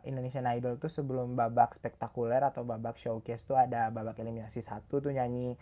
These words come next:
akapela perorangan, terus eliminasi dua nyanyi ber-, bergrup, eliminasi tiga baru nyanyi satu lagu full gitu. Nah, si Yura Yunita ini, atau dulu masih nama Yunita Rahma,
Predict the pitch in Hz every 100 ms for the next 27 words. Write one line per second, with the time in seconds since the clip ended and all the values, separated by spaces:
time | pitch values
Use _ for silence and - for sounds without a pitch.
0 | - - - - 120 120 117 123 113 110
1 | 110 127 143 147 135 127 120 120 117 120
2 | 120 120 113 113 110 110 110 - 127 120
3 | 107 113 143 156 - - - - 123 120
4 | 117 117 120 120 131 143 131 135 117 127
5 | 127 120 123 123 120 - _ _ _ _
6 | _ _ - - 135 131 127 120 120 110
7 | 143 147 147 131 123 143 151 - - _
8 | - - - - - - - - _ -
9 | 135 123 120 120 117 113 - 127 131 143
10 | 131 127 131 123 117 120 123 139 165 143
11 | 127 123 120 123 151 147 139 127 117 117
12 | 120 113 110 110 - 120 123